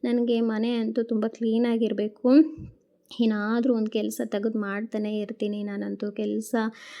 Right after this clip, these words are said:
ಮಾಡಿದ್ರೆ ಒಂದು, ಆ, ಏನಾದರೂ ಸುಮ್ಮನೆ ಇರಬೇಕಾದ್ರೆ ಅದು ಇದು ಅಂತ ಹೇಳ್ಬಿಟ್ಟು ಕ್ಲೀನ್ ಮಾಡ್ತಾನೇ ಇರ್ತೀನಿ.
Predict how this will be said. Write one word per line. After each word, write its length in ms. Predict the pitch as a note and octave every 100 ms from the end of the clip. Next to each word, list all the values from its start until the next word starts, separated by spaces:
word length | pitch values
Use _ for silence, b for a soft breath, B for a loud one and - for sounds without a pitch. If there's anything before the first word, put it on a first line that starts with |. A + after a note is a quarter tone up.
| B
ಮಾಡಿದ್ರೆ 600 | A3+ G#3+ G#3+ A#3 A3 A3
ಒಂದು, 540 | A3+ G#3+ G#3 G#3 A3+ - B B _ -
ಆ, 280 | G#3+ G#3+ G#3+
ಏನಾದರೂ 680 | A3+ A#3 A#3+ A#3 A#3 A3+
ಸುಮ್ಮನೆ 480 | - B3 A#3 A#3 A#3
ಇರಬೇಕಾದ್ರೆ 680 | A3+ A3 A3 A3+ A3 A3+ A3
ಅದು 400 | - A3 G#3+ A3
ಇದು 180 | A3 A3
ಅಂತ 180 | A3 A3
ಹೇಳ್ಬಿಟ್ಟು 380 | G#3+ A3 A3
ಕ್ಲೀನ್ 280 | A#3+ A3+ A2
ಮಾಡ್ತಾನೇ 560 | G3+ G#3 - A3+ A3+ G#3
ಇರ್ತೀನಿ. 380 | G#3+ - A3